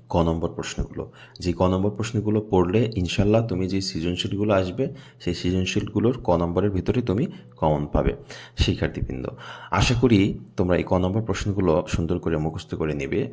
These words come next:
তাহলে উপকৃত হবে। শিক্ষার্থী, তোমরা যারা এই মুহূর্তে আমার চ্যানেলে জয়েন করেছো, অবশ্যই চ্যানেলটিকে সাবস্ক্রাইব করে বেল আইকনটি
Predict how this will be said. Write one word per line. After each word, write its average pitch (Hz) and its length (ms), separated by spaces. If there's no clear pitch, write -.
তাহলে 80 380
উপকৃত 90 460
হবে। 69 300
শিক্ষার্থী, 156 480
তোমরা 113 240
যারা 104 180
এই 92 160
মুহূর্তে 98 300
আমার 87 100
চ্যানেলে 78 320
জয়েন 71 220
করেছো, - 340
অবশ্যই 98 240
চ্যানেলটিকে 82 380
সাবস্ক্রাইব - 400
করে - 140
বেল 78 240
আইকনটি 71 380